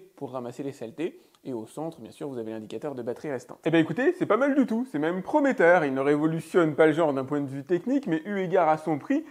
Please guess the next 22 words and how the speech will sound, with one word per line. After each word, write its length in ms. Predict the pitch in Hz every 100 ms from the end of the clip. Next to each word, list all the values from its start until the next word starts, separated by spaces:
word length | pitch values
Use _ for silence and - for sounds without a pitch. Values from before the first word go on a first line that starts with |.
| - _
visiblement, 540 | 135 135 131 135 208 214
il 120 | 123
a 40 | 135
l'air 140 | 170
d'en 160 | 135 131
donner 260 | 147 139
pour 240 | 127 262 220
votre 220 | 220 185
argent. 380 | 131 127 185 - - _
C'est 80 | 143
ce 60 | -
qu'on 80 |
va 100 | 127
voir 340 | 117 139 190 -
à 100 | 120
l'intérieur 320 | 101 120 123
de 80 | 120
ce 100 | 113
test 320 | 120 190 -
qui 100 | -
commence 300 | 170 147 185
maintenant. 320 | 185 165 160